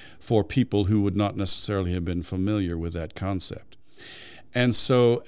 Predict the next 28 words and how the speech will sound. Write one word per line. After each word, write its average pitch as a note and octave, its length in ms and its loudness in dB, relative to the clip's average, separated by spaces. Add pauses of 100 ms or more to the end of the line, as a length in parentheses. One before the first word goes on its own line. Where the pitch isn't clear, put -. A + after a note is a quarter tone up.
(120)
and B2+ 160 2
I C3 40 2
think F3+ 260 4
he E3 100 4
does D3 300 6
that C3 160 6
as A2 180 0
well C3+ 320 6
in G#2+ 200 0
terms A#2+ 460 0
of G2+ 460 -2 (440)
who C#3 200 6
Jesus A#2 440 2
is A2+ 220 2
as G2 220 0
the F2+ 80 -8
Christ, A2+ 600 2
as G2 140 -4
the F#2 60 -4
Messiah, G#2+ 500 2
and G2 100 -2
as F2+ 120 -4
the F#2 60 -8
Son F#2+ 240 -2
of E2+ 100 -4
God. G#2 340 2
I G#2 120 -2
think, E3 400 2